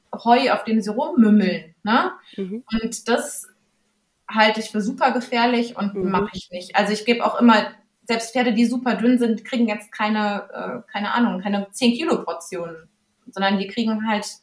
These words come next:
Speaker 1: gestaffelte Portionen, weil das
Speaker 2: Mhm.
Speaker 1: einfach mit diesem Wasser und dieser, man kann damit genauso eine Überladung füttern wie mit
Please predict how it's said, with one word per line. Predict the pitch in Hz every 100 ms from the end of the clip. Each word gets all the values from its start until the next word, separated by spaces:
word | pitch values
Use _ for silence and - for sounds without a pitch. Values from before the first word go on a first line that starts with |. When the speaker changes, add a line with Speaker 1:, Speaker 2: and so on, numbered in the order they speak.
| _ _ _ _
Speaker 1:
gestaffelte | 240 247 240 208 185
Portionen, | 180 165 - 165 165 170
weil | 185
das | 208
Speaker 2:
Mhm. | 196
Speaker 1:
einfach | 185 190 214
mit | 226 214
diesem | 208 202
Wasser | 226 - 262 226
und | 202
dieser, | 208 196 196 - _ _ _ -
man | 202
kann | 240
damit | 262 240 220 202
genauso | 214 220 254 240 247 240 226
eine | 214
Überladung | 240 220 220 254 254 262
füttern | - 285 262 240 247
wie | 226
mit | 233 233